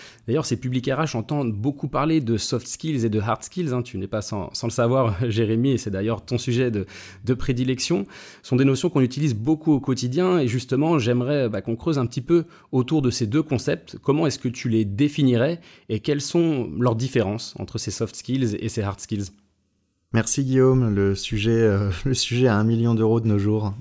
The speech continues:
Speaker 2: euh, soft skills et hard skills. Donc déjà, la, le, le point commun entre ces deux, ces deux concepts, c'est la notion de compétence.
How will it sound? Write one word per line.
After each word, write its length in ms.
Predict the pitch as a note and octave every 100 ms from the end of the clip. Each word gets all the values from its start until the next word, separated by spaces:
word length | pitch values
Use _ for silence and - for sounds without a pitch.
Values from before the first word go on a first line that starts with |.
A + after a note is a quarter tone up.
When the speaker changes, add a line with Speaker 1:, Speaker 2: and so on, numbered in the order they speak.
| F#2+
Speaker 2:
euh, 100 | F#2+
soft 220 | - -
skills 300 | - A2 G2+
et 20 |
hard 160 | G2 G2
skills. 300 | - G2+ F#2 - - - - -
Donc 120 | G#2+
déjà, 260 | A2+ A2 B2
la, 260 | G#2+ G2
le, 140 | G2+ G#2+
le 140 | G2+
point 200 | - A#2
commun 300 | A#2 A#2 B2+
entre 320 | A2 F#2+ G#2
ces 180 | G2 -
deux, 340 | F#2 A2 G#2+
ces 160 | F#2 F#2+
deux 120 | G2
concepts, 400 | G2+ G2+ C#3 C#3+
c'est 60 | G2
la 40 |
notion 240 | G2 F#2+ G#2+
de 60 |
compétence. 580 | G2 G2 F#2+ E2+ E2+ -